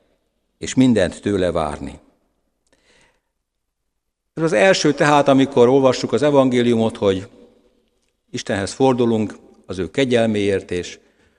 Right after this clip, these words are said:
azt kérjük tőle, hogy, hogy a mi alkalmatosságunk, Urunk, tőled van, ahogy az ige is mondja, egyedül tőled.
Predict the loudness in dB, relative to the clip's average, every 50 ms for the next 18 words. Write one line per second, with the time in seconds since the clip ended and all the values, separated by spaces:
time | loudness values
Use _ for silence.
0 | _ _ _ _ -8 -8 -6 -2 0 2 2 2 0 -2 0 0 0 2 2 2
1 | 2 2 0 0 -2 -10 -16 -20 -20 -20 -20 -20 _ _ _ _ _ _ _ _
2 | _ _ _ _ _ _ _ _ _ -6 -2 0 2 2 2 4 6 6 6 6
3 | 6 4 4 4 4 4 2 0 0 2 2 2 2 2 2 0 0 -2 -6 -14
4 | -14 _ -6 -2 -2 -2 -2 -2 -2 0 2 2 2 2 0 0 -2 -4 -4 -4
5 | -8 -6 -4 -2 -2 -2 -2 -4 -4 -2 -2 -2 -2 -2 -4 -8 -8 -8 -8 -8
6 | -6 -6 -4 0 0 0 0 0 -2 -4 -4 -6 -8 -8 -8 -8 -12 -16 -18